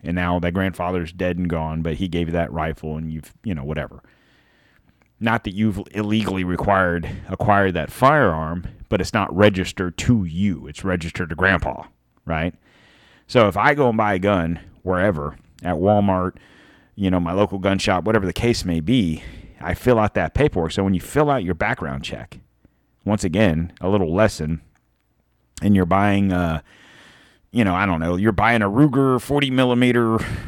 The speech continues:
or forty caliber, uh, handgun, whatever. <laughs> Forty millimeter, that'd be a hell of a gun, but <laughs> forty caliber, <laughs> um, handgun, and it's serial number one two three four five. Okay, so they, this is the gun I want. So they,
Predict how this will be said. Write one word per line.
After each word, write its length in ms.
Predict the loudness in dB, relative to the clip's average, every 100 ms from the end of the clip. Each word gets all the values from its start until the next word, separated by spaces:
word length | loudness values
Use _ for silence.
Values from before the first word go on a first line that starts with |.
| -4
or 80 | -4
forty 280 | 2 2 4
caliber, 680 | 4 6 6 6 6 4 0 -14 _ _ _ _ -2
uh, 180 | 0
handgun, 500 | 2 0 -2 -6 -10 -14 -14 0
whatever. 360 | 2 2 -4 -16 -20 -20 _ -16
<laughs> 0 |
Forty 420 | -14 -6 -4 -2
millimeter, 340 | -4 -6 -10
that'd 120 | -14 -18
be 120 | -12
a 40 |
hell 140 | -4 -4
of 60 |
a 60 | -2
gun, 240 | -4 -4 -8
but 140 | -6
<laughs> 0 |
forty 260 | 4 6 6
caliber, 600 | 4 0 2 2 0 -4 _ -2 -2 -2 -12 -12
<laughs> 600 | -20 -20 -20 -20 -20 -2
um, 540 | 6 8 8 8 2 -2 _ _
handgun, 480 | 0 2 2 0 0
and 120 | 4
it's 120 | 4 4
serial 320 | 4 6 6
number 340 | 4 2 0
one 180 | 0 0
two 140 | -2
three 160 | -2 -2
four 140 | 0
five. 400 | 0 -2 -4 -12 -18 -20 _ _ _ _
Okay, 320 | -8 -4 -4 -2
so 300 | 0 -2 -2 -14 -20 -20 _ -2
they, 360 | 0 0 -2 -2
this 220 | -2 -2
is 60 |
the 80 | -4
gun 160 | 0 0
I 80 | 4
want. 380 | 4 4 0 -6
So 220 | -2 0
they, 260 | 0 -4